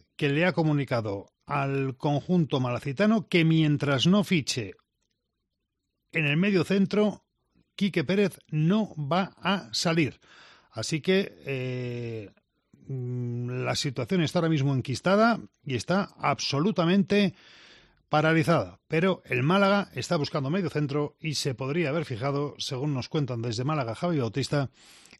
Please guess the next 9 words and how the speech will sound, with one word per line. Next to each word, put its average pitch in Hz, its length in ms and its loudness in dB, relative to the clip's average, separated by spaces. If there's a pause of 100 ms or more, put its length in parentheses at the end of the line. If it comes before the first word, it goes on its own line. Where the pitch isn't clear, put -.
en 170 300 0 (140)
Quique 170 260 -2
Pérez 135 480 -2 (140)
para 147 420 -2
el 135 180 -4
tramo 143 440 -2
final 131 400 -2
de 117 80 -4
la 110 260 -4